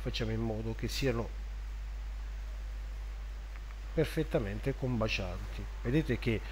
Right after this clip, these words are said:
in quello di prima c'era una sorta di rastremazione alla base, per cui, eh, leggiamo anche quegli altri vertici, ma questo lo possiamo fare anche noi se ci mettiamo in vertex e ce li spostiamo un pochettino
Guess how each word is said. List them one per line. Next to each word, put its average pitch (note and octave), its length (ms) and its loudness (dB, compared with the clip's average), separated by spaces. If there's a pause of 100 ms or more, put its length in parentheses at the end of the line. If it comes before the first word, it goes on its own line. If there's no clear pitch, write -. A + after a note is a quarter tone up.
(260)
in C#3+ 120 6
quello C#3+ 220 10
di B2+ 100 6
prima C3+ 240 6
c'era B2 300 8
una A2+ 120 6
sorta B2 340 2
di A2+ 120 4
rastremazione A#2+ 680 2
alla A#2 140 6
base, A2 440 4
per G#2+ 260 0
cui, A2 320 2
eh, F#2 540 -4
leggiamo A#2+ 600 6
anche C3+ 280 2
quegli A2+ 240 2
altri C3 280 6
vertici, G#2+ 500 0
ma A#2+ 100 0
questo C#3 260 0
lo G#2+ 80 2
possiamo A#2+ 320 0
fare A#2 240 2
anche B2 240 4
noi A2 180 2
se A2+ 140 -2
ci - 120 -2
mettiamo B2 340 2
in B2+ 100 0
vertex A#2+ 420 2 (1300)
e D3 220 4
ce - 160 2
li C#3+ 120 2
spostiamo G#2+ 680 -2 (1200)
un C#3 160 0
pochettino G#2 640 -2